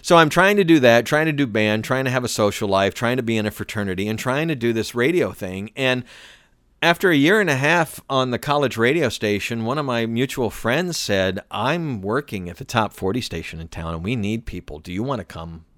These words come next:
apply?" And I thought, "Wait, uh,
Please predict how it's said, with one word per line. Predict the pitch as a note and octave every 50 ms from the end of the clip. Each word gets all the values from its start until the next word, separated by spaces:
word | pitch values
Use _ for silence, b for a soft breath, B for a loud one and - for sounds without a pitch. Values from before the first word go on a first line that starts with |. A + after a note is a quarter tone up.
| _ _
apply?" | - - - - G2+ D3+ A3 - F2+ E2 - _ _ _ _ b b b b b b b b b b b b b b b
And | - B2+ D3+
I | D#3
thought, | - - D3+ C#3 C3+ C3
"Wait, | C3+ C3+ C#3+ A#2+ G#2+ F#2 _ _ _
uh, | - C3